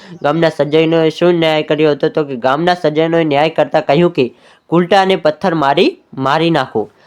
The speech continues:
તો કે આ કુલટા સ્ત્રીને પથ્થર મારીને મારી નાખો, એવો ગ્રામજનોએ ન્યાય કર્યો હતો. આગળ જોઈએ પ્રશ્ન નંબર આઠ, ભાણીએ કપડાં ધોવાનો કયો સમય પસંદ કર્યો હતો?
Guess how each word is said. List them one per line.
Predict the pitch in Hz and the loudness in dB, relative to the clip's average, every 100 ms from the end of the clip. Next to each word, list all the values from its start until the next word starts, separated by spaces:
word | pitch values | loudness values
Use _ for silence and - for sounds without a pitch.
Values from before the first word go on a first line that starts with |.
| _ | _
તો | 160 | -4
કે | 175 | 0
આ | 160 165 | 2 0
કુલટા | - 175 175 180 | 2 0 2 2
સ્ત્રીને | 156 - 160 175 170 147 123 | 0 -4 -2 0 0 -2 -2
પથ્થર | 147 - 160 | -4 -2 0
મારીને | 156 156 160 151 | 0 0 0 0
મારી | 131 143 175 | 0 0 0
નાખો, | 156 151 143 | 0 -2 -2
એવો | 139 160 | 0 0
ગ્રામજનોએ | 147 131 139 156 156 - - 165 131 147 156 151 147 | 0 -2 -2 -2 -6 -14 -20 -8 -4 0 2 2 0
ન્યાય | 135 131 131 151 | -8 -4 -2 0
કર્યો | 160 131 131 165 254 _ - | 0 0 2 2 0 _ -6
હતો. | 139 - 139 - _ _ _ _ _ _ _ _ _ | -4 0 -2 -2 _ _ _ _ _ _ _ _ _
આગળ | - 165 220 | -4 0 0
જોઈએ | 185 185 185 | 2 2 2
પ્રશ્ન | 180 156 175 175 | 0 -4 -2 -2
નંબર | 175 175 135 | 0 0 0
આઠ, | 165 185 - - - - | -2 -2 -10 -20 -14 -4
ભાણીએ | 123 160 180 | -2 2 0
કપડાં | 175 127 175 | 0 0 -2
ધોવાનો | 165 131 156 170 | 0 0 0 0
કયો | 160 165 175 | 0 2 2
સમય | 175 151 160 | 0 0 0
પસંદ | 143 135 151 147 | 0 -2 -2 0
કર્યો | 139 131 135 135 139 - _ - | 0 2 2 2 0 -4 _ -4
હતો? | 151 165 135 | 0 2 0